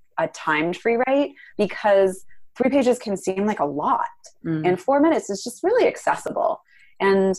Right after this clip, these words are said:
Speaker 1: um, I suggest doing, um, just put pen to paper, try not to even lift the pen up off the page.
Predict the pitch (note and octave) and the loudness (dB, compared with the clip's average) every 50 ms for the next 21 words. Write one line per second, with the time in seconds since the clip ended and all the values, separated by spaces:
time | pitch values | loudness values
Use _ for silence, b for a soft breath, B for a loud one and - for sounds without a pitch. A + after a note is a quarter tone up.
0 | - - - F#3 F3+ F3+ F3 E3+ E3+ E3+ E3+ F3 F3 - _ _ _ _ _ _ | -6 -8 -4 -2 0 2 2 2 2 0 -2 -2 -6 -8 _ _ _ _ _ _
1 | _ _ _ _ _ _ _ _ _ _ _ _ _ _ _ - E3+ E3+ G3 G#3 | _ _ _ _ _ _ _ _ _ _ _ _ _ _ _ -2 0 0 0 0
2 | - - G#3+ - - - - F3+ - - - F#3 F3 F3 E3+ E3+ E3 E3 E3 E3 | 0 -2 -2 0 0 0 0 -2 -4 -4 -2 0 2 2 2 2 0 0 0 -2
3 | E3 E3 E3+ - _ _ E3 E3 D#3+ D#3 D3+ D#3 D#3 F3+ F3 - - _ _ - | -2 -4 -4 -6 _ _ -10 -6 -6 -4 -4 -4 -4 -4 -6 -6 -12 _ _ -6
4 | - A3 F3+ - - A3+ A#3 A#3 B3+ B3+ D4+ C4 - A3+ F#3+ F#3+ - F#3+ F#3 F3+ | -4 -4 -4 -4 -4 -4 0 0 0 0 0 -2 0 0 0 0 2 2 2 2
5 | F3+ F3+ B B B B - - G#3 G#3 G#3+ A#3 B3 B3 - C#4+ - A#3 G#3+ G#3+ | 0 0 B B B B -6 -4 -2 0 2 0 0 0 -2 -2 0 2 2 2
6 | G#3 G3+ F#3 F3 G3 G3+ - - G#3 G3+ - - G3+ G3 G3+ G3 G#3+ G3 G3 G3 | 2 2 2 2 2 0 0 -2 -4 -4 -2 -4 -4 -4 -2 -2 0 -2 -2 -2
7 | - G3+ G3+ - C4+ E4+ G4 - - - - - | -6 -10 -8 -2 0 2 2 2 0 -4 -8 -12